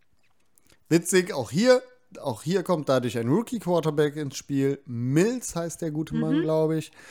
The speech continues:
Speaker 1: Drittrunden-Pick von den Houston Texans. Aber sie müssen was von dem Kerl halten, denn das war ihr erster Pick im Draft.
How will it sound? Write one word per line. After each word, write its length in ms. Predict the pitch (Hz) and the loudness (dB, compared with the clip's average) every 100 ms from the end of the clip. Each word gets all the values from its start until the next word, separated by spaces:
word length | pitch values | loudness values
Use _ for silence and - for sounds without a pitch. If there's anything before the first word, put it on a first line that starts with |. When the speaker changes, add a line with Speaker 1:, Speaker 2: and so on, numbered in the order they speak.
| - - | -20 -10
Speaker 1:
Drittrunden-Pick 1120 | 139 170 202 190 196 185 175 160 175 160 - | 0 2 2 2 2 2 0 2 0 -2 -12
von 380 | - 147 139 139 | -6 -2 0 0
den 240 | 139 131 131 | 0 0 0
Houston 420 | 131 127 - 110 | 0 -2 -6 -10
Texans. 600 | - 175 - - 226 202 | -8 -8 -8 -6 -6 -6
Aber 520 | - 110 151 185 233 | -4 0 2 6 4
sie 120 | 196 | 4
müssen 340 | 156 143 139 185 | 2 2 0 -2
was 140 | 185 170 | -4 -2
von 140 | 165 | -4
dem 220 | 165 156 | -4 -6
Kerl 360 | 147 139 117 98 | -4 -4 -4 -4
halten, 540 | 123 165 - 208 196 | -4 -4 -6 -8 -6
denn 180 | 139 127 | -4 -2
das 200 | 123 - | -2 -4
war 100 | 135 | -4
ihr 260 | 139 143 - | -4 -6 -2
erster 360 | 185 180 - | -2 -2 -6
Pick 260 | - 117 - | -12 -12 -12
im 160 | 110 | -14
Draft. 540 | 107 113 131 185 - | -10 -8 -8 -12 -20